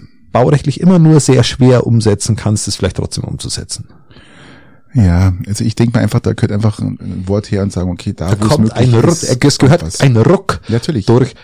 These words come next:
Speaker 1: Bayern und wir müssen massiv umdenken, was, was die, äh, Vorzugsflächen für Windräder angeht.
Speaker 2: Ich glaub, jeder Bürger in Deutschland weiß mittlerweile, wo wir stehen und was wir brauchen. Und ich glaube, diese,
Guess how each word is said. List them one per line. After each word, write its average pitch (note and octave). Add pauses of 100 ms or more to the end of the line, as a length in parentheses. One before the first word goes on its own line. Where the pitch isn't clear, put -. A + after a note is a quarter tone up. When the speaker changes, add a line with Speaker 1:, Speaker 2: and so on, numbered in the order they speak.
(160)
Speaker 1:
Bayern C3+
und A#2
wir A2
müssen G#2+ (160)
massiv G#2
umdenken, A2
was, G2+
was F#2
die, F#2+ (420)
äh, D#2+
Vorzugsflächen -
für -
Windräder -
angeht. G1+
Speaker 2:
Ich -
glaub, A2+ (140)
jeder C3+
Bürger A2+
in F#2
Deutschland F#2
weiß G2
mittlerweile, E2+
wo F#2+
wir F#2
stehen A2+
und G2+
was G2
wir G2
brauchen. -
Und F#2+
ich -
glaube, D3 (840)
diese, G#2+